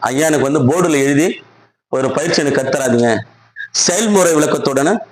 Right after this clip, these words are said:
எனக்கு நீங்க பண்ணி காமிங்க. அப்படி பண்ணி காமிச்சு நான் பூஜை பண்ணா எனக்கு பலி-, பலிதானம் செய்யணும்.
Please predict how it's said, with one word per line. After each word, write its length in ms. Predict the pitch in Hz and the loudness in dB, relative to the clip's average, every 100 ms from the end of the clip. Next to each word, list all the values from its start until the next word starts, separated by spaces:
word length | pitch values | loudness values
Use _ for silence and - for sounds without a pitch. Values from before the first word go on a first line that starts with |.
| - - - - - | -20 -20 -20 -18 -8
எனக்கு 680 | 139 151 165 214 427 - | -4 -2 -2 -2 -2 -4
நீங்க 320 | - 143 147 143 | -2 0 0 0
பண்ணி 240 | 147 175 | 0 0
காமிங்க. 500 | 147 131 117 110 107 - - _ _ _ _ _ _ _ _ | 2 2 2 2 -2 -6 -18 _ _ _ _ _ _ _ _
அப்படி 280 | - 123 135 | -8 -4 -2
பண்ணி 280 | 139 147 180 | -2 -2 0
காமிச்சு 260 | 165 147 151 | 2 2 0
நான் 180 | 147 | 0
பூஜை 200 | 131 156 | 2 2
பண்ணா 220 | 151 135 147 | 0 0 0
எனக்கு 240 | 127 131 | -2 -2
பலி-, 240 | 139 139 135 | -2 -2 -2
பலிதானம் 340 | 139 147 131 | -2 0 0
செய்யணும். 300 | 123 113 110 | -2 -2 -2